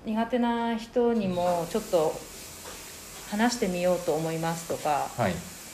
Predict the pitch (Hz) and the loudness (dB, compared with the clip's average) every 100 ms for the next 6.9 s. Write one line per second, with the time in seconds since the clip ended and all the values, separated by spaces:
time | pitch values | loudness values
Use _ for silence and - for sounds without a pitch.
0 | - - - - - 196 208 196 170 165 | -14 -16 -14 -12 -6 -4 -2 2 2 2
1 | 175 196 208 208 190 220 220 170 143 - | 0 -2 -2 -2 -2 -2 -2 -4 -6 -4
2 | 165 165 175 175 151 131 131 147 151 156 | -4 -2 -4 -2 -4 -4 -4 -6 -4 -6
3 | 156 - - - - 123 - - 92 82 | -6 -8 -8 -10 -8 -8 -10 -6 -4 -4
4 | - - - - - 226 202 170 196 220 | -8 -14 -14 -14 -10 -2 0 2 2 0
5 | - 233 247 269 254 185 156 - - 180 | -2 2 8 10 10 6 2 -4 -4 -4
6 | 175 175 175 170 - - 139 131 | -2 0 0 -2 -6 -8 -4 -4